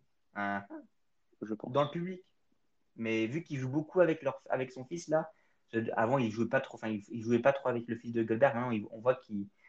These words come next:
Speaker 1: il, il est inclus dans la rivalité d'avoir, est-ce qu'il serait sur, au bord du ring ou dans le public pour intervenir ou quoi.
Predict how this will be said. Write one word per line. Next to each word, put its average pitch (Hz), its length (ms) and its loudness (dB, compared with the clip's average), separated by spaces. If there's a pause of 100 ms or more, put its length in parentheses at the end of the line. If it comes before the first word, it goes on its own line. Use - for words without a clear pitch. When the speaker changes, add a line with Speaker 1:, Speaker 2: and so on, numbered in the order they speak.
(140)
Speaker 1:
il, 107 280 -2
il 117 100 0
est 113 60 6
inclus 120 200 4
dans 143 60 6
la 127 80 6
rivalité 117 320 -2
d'avoir, 127 240 -2
est-ce 147 220 -4
qu'il - 140 -20
serait - 280 -10
sur, - 240 -14
au 117 60 -4
bord 120 220 0
du 117 100 -6
ring 131 280 -4 (440)
ou 147 100 6
dans 120 120 8
le 107 60 0
public 135 380 -6
pour 135 220 -8
intervenir 117 460 -4
ou 113 100 -4
quoi. - 200 -20